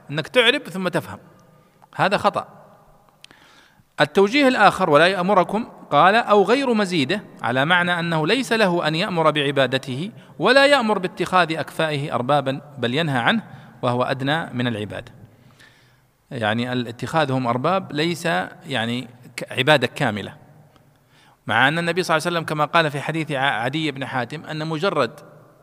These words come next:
تحريم، يعني تحريم ما حرموه وإن كان حلالا أو العكس، هذه عبادة. لذلك قال له عدي للنبي صلى الله عليه وسلم: "نحن لا نعبدهم يا رسول الله." قال: "أليسوا يحرمون ما أحل الله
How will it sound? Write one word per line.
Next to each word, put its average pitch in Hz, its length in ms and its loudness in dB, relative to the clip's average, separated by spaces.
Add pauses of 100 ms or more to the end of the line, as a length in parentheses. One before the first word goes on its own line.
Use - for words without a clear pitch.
تحريم، 156 500 -4
يعني 123 440 -8 (380)
تحريم 147 560 -2
ما 131 360 0
حرموه 147 480 -2
وإن 127 240 -4
كان 147 220 -4
حلالا 135 520 -2
أو 127 100 -4
العكس، 135 380 -2 (240)
هذه 190 220 -4
عبادة. 165 320 -6 (1000)
لذلك 143 320 -4
قال 160 260 2
له 160 220 2
عدي 156 340 -2
للنبي 139 520 -6
صلى 151 120 -4
الله 151 100 -8
عليه 160 100 -6
وسلم: 147 180 -10
"نحن 160 180 -6
لا 214 120 2
نعبدهم 165 460 0
يا 139 40 0
رسول 127 280 -6
الله." 120 120 -10 (540)
قال: 143 160 8
"أليسوا 196 480 4
يحرمون 180 600 0
ما 139 420 0
أحل 165 240 -4
الله 139 320 0